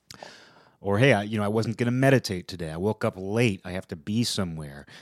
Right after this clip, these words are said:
I wasn't gonna meditate." And then you find yourself with a little bit of downtime. So you give yourself permission to not do it. And then when you find yourself in a mindset where you say, "Hey, I,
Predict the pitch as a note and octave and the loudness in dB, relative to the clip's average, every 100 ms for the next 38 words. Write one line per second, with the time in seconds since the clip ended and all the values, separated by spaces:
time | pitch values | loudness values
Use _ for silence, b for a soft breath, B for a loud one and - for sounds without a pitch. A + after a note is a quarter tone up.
0 | B - G#2 A2+ A2 A2 G#2 A2 A2+ - | B -4 0 0 0 0 2 2 2 -2
1 | F2 D#2+ E2+ F#2+ G2 - A2 A2+ A2 G2 | -8 -12 -10 -8 -8 -2 0 2 0 -2
2 | G#2 G2 F#2+ G2+ F#2+ F#2 G2 F#2+ G2+ G2 | -2 -2 -2 -6 -4 -4 -4 -4 -4 -2
3 | G#2 B2+ A#2 E2 D#2 D#2 - G2+ G2 E2+ | 0 2 0 -4 -14 -14 -8 -6 -6 -2
4 | B2 A#2 A#2 - G#2+ - A#2 C3+ E3+ D3 | -2 0 -2 0 -2 -2 0 2 2 0
5 | A#2 G#2+ G2+ C#3+ C#3 G2+ F#2 F2 G2+ B | -2 0 6 6 4 -2 -2 -2 -4 B
6 | B B B A#2 C#3+ D#3 C#3 - C3 C#3+ | B B B 2 4 4 4 2 0 2
7 | E3 C#3+ - B2 A2 - B2 G#2+ G2 G2 | 2 0 0 0 0 -2 -2 0 0 0
8 | A#2+ B2+ - G2+ F2+ G2 F#2+ - A2 F#2+ | 2 2 0 0 -2 -6 -4 -2 -2 -2
9 | C3 C3+ | 0 0